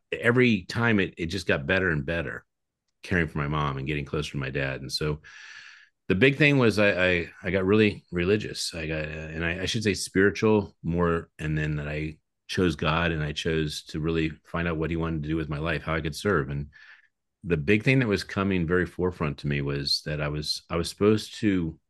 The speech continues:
not let happen what was happening to my mom and all these other people I love, that they were leaving this, this earth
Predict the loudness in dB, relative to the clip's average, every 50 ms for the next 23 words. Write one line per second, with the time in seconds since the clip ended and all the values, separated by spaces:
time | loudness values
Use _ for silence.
0 | _ _ _ _ _ _ _ _ _ _ _ _ _ _ -2 0 2 2 2 0
1 | 2 2 2 2 2 0 -4 -12 -20 _ _ _ _ _ _ _ _ _ _ _
2 | _ _ _ -2 -2 0 0 0 0 0 0 0 -2 -2 -2 -2 -2 -2 -2 0
3 | 0 0 0 -2 -2 -2 -2 -2 -2 -2 -4 -4 -6 -8 -8 -8 -6 -6 -4 -2
4 | -2 -2 0 0 -2 -2 -4 -6 -12 _ _ _ _ -6 -2 0 2 2 2 2
5 | 2 4 4 4 4 2 0 0 -2 -4 -8 _ -20 -20 _ _ _ -8 -8 -8
6 | -6 0 2 4 4 4 2 -2 -6